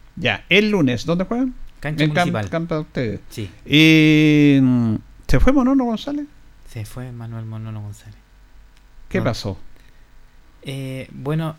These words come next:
Speaker 2: en principio, em, bueno, primero agradecerle también, pues, si él
Speaker 1: Claro.
Speaker 2: tiene la posibilidad de escuchar, porque, eh, Radio Ancoa está en varias plataformas, eh, agradecerle por la,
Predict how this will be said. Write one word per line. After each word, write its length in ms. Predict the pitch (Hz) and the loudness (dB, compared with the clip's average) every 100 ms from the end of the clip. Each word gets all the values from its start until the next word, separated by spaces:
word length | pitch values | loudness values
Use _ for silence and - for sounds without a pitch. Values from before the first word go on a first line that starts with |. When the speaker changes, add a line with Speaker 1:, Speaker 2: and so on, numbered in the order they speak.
| - | -12
Speaker 2:
en 120 | 135 | -12
principio, 1080 | 135 135 120 180 165 170 170 160 156 151 143 123 - - - - - - - - - | -10 -10 -10 -12 -10 -8 -8 -6 -6 -6 -10 -14 -20 -20 -20 -18 -18 -18 -20 -20 -18
em, 840 | - 120 117 113 110 107 107 107 110 - - - - - - - - - - | -10 -8 -6 -6 -6 -6 -8 -10 -10 -12 -12 -18 -20 -20 -20 -20 -20 -20 -16
bueno, 240 | 127 135 123 | -6 -4 -4
primero 300 | 120 131 123 | -6 -6 -4
agradecerle 540 | 113 113 110 190 185 | -4 -6 -6 -8 -8
también, 300 | 185 190 143 | -8 -8 -8
pues, 160 | 107 110 | -10 -12
si 120 | 131 | -8
él 140 | 120 123 | -8 -4
Speaker 1:
Claro. 160 | 127 | -4
Speaker 2:
tiene 60 | 131 | -4
la 80 | 127 | -4
posibilidad 300 | 120 - 123 | -6 -6 -4
de 40 | |
escuchar, 400 | 117 120 - 139 | -4 -6 -6 -6
porque, 460 | 131 127 123 110 117 - - _ - - - | -8 -10 -10 -10 -12 -20 -20 _ -20 -20 -20
eh, 340 | - - 107 90 | -16 -12 -12 -12
Radio 260 | 113 117 117 | -8 -6 -6
Ancoa 220 | 110 127 | -6 -6
está 180 | 120 123 | -6 -6
en 140 | 110 | -4
varias 200 | 110 127 | -4 -6
plataformas, 760 | 120 135 139 - 160 156 156 156 - | -8 -8 -10 -6 -6 -4 -6 -8 -10
eh, 420 | 120 117 117 113 120 | -12 -10 -10 -8 -4
agradecerle 560 | 113 107 104 131 131 | -2 -2 -4 -6 -6
por 160 | 120 120 | -6 -6
la, 500 | 117 117 110 107 | -4 -4 -4 -6